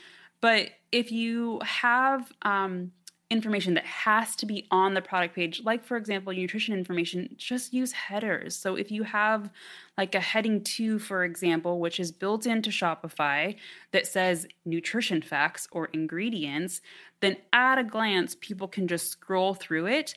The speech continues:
and easily find exactly what they're looking for. So there's no reason not to use headings to your advantage. There's also this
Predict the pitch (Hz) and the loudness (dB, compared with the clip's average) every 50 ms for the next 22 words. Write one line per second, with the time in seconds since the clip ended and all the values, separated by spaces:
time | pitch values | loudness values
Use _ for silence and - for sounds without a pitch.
0 | - - 240 - - - 190 185 - - 226 220 226 240 214 220 214 208 214 202 | -16 -18 -18 -6 -2 0 0 0 -2 -2 -2 0 0 0 0 -2 -2 -2 -2 -2
1 | 202 - 190 180 170 165 170 165 160 - - 165 156 160 165 156 170 151 151 151 | -2 0 0 2 2 2 0 -2 -6 -6 -8 -8 -8 -6 -2 2 4 4 4 2
2 | - - - 160 151 151 151 151 - - 165 160 160 156 156 - 160 156 156 151 | -2 -4 -2 -2 -2 -2 -4 -6 -8 -6 -2 0 0 0 0 -2 -4 -4 -4 -6
3 | 151 151 - - 156 - 175 - - - - - - - - - 190 190 190 185 | -8 -10 -10 -10 -10 -10 -10 -10 -10 -10 -8 -8 -8 -8 -6 -6 -4 -4 -2 0
4 | 226 233 247 240 233 226 214 214 190 180 170 165 151 151 156 - - - - 170 | 0 0 0 0 -2 -2 -2 -2 -2 0 0 0 2 0 0 -2 -6 -8 -8 -8
5 | 151 156 151 147 143 143 143 139 - - - - 156 147 151 143 139 143 147 151 | -6 -6 -6 -6 -6 -6 -10 -12 -12 -8 -4 -2 -2 -2 -2 -4 -4 -4 -4 -4
6 | 151 147 - - - - 160 147 151 151 147 147 - - - - - - - - | -6 -8 -10 -8 -8 -6 -6 -6 -6 -4 -4 -4 -6 -8 -10 -10 -10 -10 -12 -12
7 | - - - - - - - - _ _ _ _ _ _ _ _ _ _ _ _ | -12 -12 -12 -10 -10 -10 -10 -12 _ _ _ _ _ _ _ _ _ _ _ _
8 | _ _ _ - - _ - 202 202 - - - - 196 208 226 220 - 277 269 | _ _ _ -20 -16 _ -2 -2 -2 -2 -2 0 2 4 4 4 4 2 2 4
9 | 262 262 262 240 220 - 208 202 202 196 - - | 4 2 0 -2 -4 -4 -4 -4 -4 -4 -8 -10